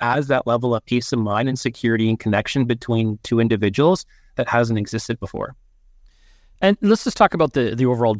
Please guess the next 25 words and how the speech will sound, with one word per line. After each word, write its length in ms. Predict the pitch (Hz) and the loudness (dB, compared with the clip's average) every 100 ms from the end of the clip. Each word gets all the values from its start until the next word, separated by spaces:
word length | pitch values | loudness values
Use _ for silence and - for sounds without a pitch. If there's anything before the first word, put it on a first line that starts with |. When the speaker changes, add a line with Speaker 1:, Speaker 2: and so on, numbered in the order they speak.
| - | -2
Speaker 2:
durability 600 | 120 113 92 104 107 101 | 0 0 0 0 0 0
of 100 | 98 | 0
this 200 | 90 92 | -2 -6
device. 580 | - 87 95 101 90 - | -4 -4 0 2 0 -4
Like, 160 | 104 87 | -6 0
how 140 | 151 | -2
solid 500 | - - 110 107 104 | -2 0 2 4 2
is 200 | 87 - | 0 -4
this 160 | 87 - | -8 -4
thing? 220 | 90 82 | -4 -2
Can 140 | 101 | -2
it 140 | 113 - | -2 0
take 300 | 123 123 - | 0 0 2
being, 340 | 123 117 95 | 2 2 0
you 100 | 120 107 | -2 -2
know, 200 | 95 98 _ _ _ _ _ _ - - - - _ 98 | -2 -6 _ _ _ _ _ _ -20 -20 -20 -20 _ 0
uh, 40 | |
you 140 | 101 | 2
know, 140 | 98 87 | 4 2
a, 200 | - 85 | -2 -4
a 80 | 87 | -4
tumble? 640 | - 117 117 120 117 117 107 | -2 0 2 2 2 2 0
I, 100 | 101 | 0
you 100 | 107 | 0
know, 200 | 90 71 | 0 -2